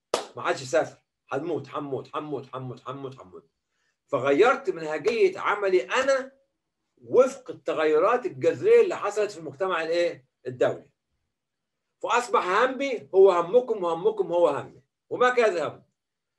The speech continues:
همي كان أنني أجد وسيلة أخرى أو وسائل أخرى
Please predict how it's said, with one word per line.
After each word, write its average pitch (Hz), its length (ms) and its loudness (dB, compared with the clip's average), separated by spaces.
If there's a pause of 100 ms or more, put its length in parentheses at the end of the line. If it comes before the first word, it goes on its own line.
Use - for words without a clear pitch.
(400)
همي 262 360 0
كان 240 280 0
أنني 175 560 -6
أجد 190 380 0
وسيلة 180 720 -6
أخرى 165 300 -8
أو 151 300 -6
وسائل 185 380 -4
أخرى 180 480 -4